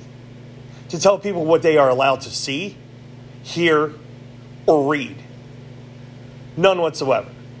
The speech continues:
And it, it keeps going back to the same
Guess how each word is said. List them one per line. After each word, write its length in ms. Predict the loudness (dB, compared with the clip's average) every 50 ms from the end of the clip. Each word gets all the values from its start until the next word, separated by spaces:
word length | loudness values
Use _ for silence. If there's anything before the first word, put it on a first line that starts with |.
| -20 -20 -20 -20 -20 -20 -20 -20 -20 -20 -20 -20 -20 -20 -20 -20 -20 -20 -20 -20 -20 -20 -20 -20 -20 -20 -20 -20 -12 -4 -2
And 100 | 0 2
it, 120 | 2 2
it 180 | 2 0 -2 -2
keeps 260 | -4 -6 -6 -4 -2
going 200 | 0 0 0 2
back 160 | 2 0 0 0
to 100 | -4 -8
the 120 | -6 -6
same 760 | -6 -6 -6 -4 -4 -4 -2 -2 -2 -4 -4 -6 -8 -10 -14